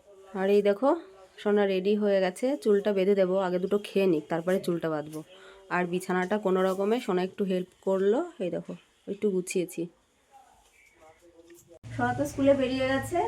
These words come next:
টেংরি ধুয়ে প্রেশারে দিয়ে দিয়েছি। এখানে উচ্ছে ভাজা কাটছি, আজকে উচ্ছে ভাজা আর টেংরি হবে, আর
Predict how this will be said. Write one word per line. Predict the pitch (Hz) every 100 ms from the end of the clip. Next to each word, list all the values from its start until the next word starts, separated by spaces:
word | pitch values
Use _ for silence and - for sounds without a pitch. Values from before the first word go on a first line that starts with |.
| 427 - - -
টেংরি | 240 240 254 240
ধুয়ে | 262 269
প্রেশারে | 240 254 254
দিয়ে | 226 233 240
দিয়েছি। | 247 240 - 392
এখানে | - 233 233
উচ্ছে | 240 240 -
ভাজা | 240 208 202
কাটছি, | 180 - 175 165 - - - -
আজকে | 180 180 202 240
উচ্ছে | 226 - 269
ভাজা | 254 247 294
আর | 349 392 226 -
টেংরি | 202 196 190
হবে, | 185 180
আর | 180